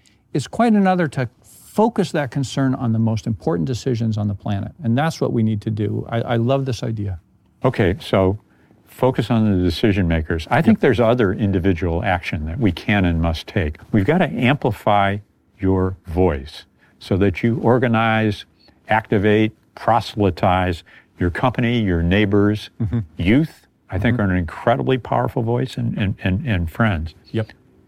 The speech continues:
Speaker 2: You need to vote.
Speaker 1: Yep.
Speaker 2: You need to vote like your life depends on it.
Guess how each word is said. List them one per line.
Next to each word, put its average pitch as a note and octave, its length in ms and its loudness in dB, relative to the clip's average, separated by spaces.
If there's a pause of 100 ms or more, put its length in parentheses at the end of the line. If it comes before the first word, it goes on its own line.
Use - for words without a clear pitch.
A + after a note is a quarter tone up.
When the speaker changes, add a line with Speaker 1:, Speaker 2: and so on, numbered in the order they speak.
(420)
Speaker 2:
You A2 100 4
need A2+ 220 4
to G2 80 0
vote. E2+ 320 0 (380)
Speaker 1:
Yep. A2 160 -4 (420)
Speaker 2:
You G#2 80 2
need B2 160 2
to G2 80 2
vote A#2 300 2
like F#2+ 220 -2
your E2+ 120 -2
life G2 320 -2
depends G2+ 420 -2
on D2 160 -4
it. D2 100 -12